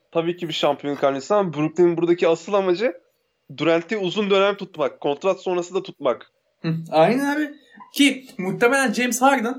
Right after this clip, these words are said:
Speaker 2: ka-, James Harden kaç yaşında şu an? Otuz bir, otuz iki falan değil mi?
Speaker 1: Otuz bir, otuz bir aynen.
Speaker 2: Kontratı ne zaman bitiyor James Harden'ın?
Speaker 1: Onu da üç sene sonra işte. Ya kanka,
Speaker 2: Abi ben
Speaker 1: hepsinin üç sene sonunda bitiyor.
Speaker 2: A-, abi sana bir şey söyleyeyim mi? James Harden'ın kontratı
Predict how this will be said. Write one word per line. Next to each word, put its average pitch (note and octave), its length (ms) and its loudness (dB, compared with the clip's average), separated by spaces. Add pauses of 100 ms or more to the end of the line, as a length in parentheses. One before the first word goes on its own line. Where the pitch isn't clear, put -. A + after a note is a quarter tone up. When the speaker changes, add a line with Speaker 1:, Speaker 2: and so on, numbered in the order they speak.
(120)
Speaker 2:
ka-, F#3+ 140 -2
James G3 180 0
Harden B3+ 140 2
kaç C4 160 2
yaşında G3 180 0
şu F#3 120 -2
an? F#3 60 0
Otuz G3 240 -4
bir, G#3+ 100 -4
otuz G3+ 200 -4
iki G#3+ 140 -6
falan G#3 240 0
değil A#3 180 0
mi? C3+ 80 -4
Speaker 1:
Otuz D3+ 220 -12
bir, D3+ 300 -2
otuz B2+ 340 -4
bir B2 80 2
aynen. A#2+ 380 2
Speaker 2:
Kontratı G#3+ 400 2
ne C4+ 40 2
zaman F#3 240 4
bitiyor D#3 200 0
James C#3+ 220 -2
Harden'ın? C#3 480 0 (580)
Speaker 1:
Onu E3 300 0
da E3 140 4
üç D#3 120 -6
sene C#3+ 240 0
sonra C3+ 300 -2
işte. A#2 220 -8
Ya A#2+ 160 2
kanka, G#3 240 2
Speaker 2:
Abi G#3+ 160 2
ben A3 100 8
Speaker 1:
hepsinin A#3 280 -4
üç A3+ 160 -12
sene G3+ 200 0
sonunda F#3+ 300 -2
bitiyor. F3 400 0
Speaker 2:
A-, - 360 2
abi A#3 120 0
sana A3 200 0
bir A3 40 0
şey A3+ 180 0
söyleyeyim B3 300 0
mi? D#3 160 0
James F#3+ 240 -2
Harden'ın A3 280 2
kontratı G#3+ 640 0